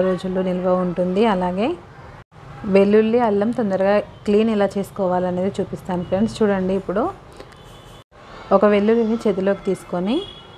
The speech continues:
ఒక కత్తితో వెల్లుల్లి మొదటి భాగంలో కొద్దిగా కట్ చేసి పట్టుకొని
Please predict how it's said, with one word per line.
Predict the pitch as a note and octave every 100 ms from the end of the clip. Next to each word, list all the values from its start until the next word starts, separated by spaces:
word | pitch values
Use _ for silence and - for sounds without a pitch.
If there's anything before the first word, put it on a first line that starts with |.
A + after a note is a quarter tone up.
| - - - - - - - _ - - - - - G3
ఒక | G3 G3+
కత్తితో | F#3+ G3 - G#3+ G3+
వెల్లుల్లి | F#3 F#3+ F#3+ F#3+
మొదటి | F3+ F3 F3
భాగంలో | F3 F3 F3 F#3 F#3+
కొద్దిగా | F3+ F3 F#3 F3
కట్ | F3 - F#3
చేసి | F3 -
పట్టుకొని | F3+ F3+ - F3